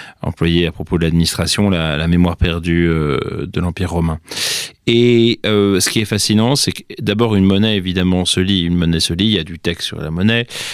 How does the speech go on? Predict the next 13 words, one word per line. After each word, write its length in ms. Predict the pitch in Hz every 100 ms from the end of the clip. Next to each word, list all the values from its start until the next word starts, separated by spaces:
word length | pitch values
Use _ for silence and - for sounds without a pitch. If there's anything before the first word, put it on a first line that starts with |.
| - -
il 80 | 78
y 20 |
a 80 | 90
souvent 280 | - 92 92
d'ailleurs 280 | 90 87
du 140 | 85 82
texte 340 | 95 92 -
avec 340 | 98 95 98 90
des 140 | 98
références 720 | 92 87 - 87 90 92 - - _
à 180 | 95 95
d'autres 500 | 90 92 120 117 101
textes, 560 | - 95 92 - -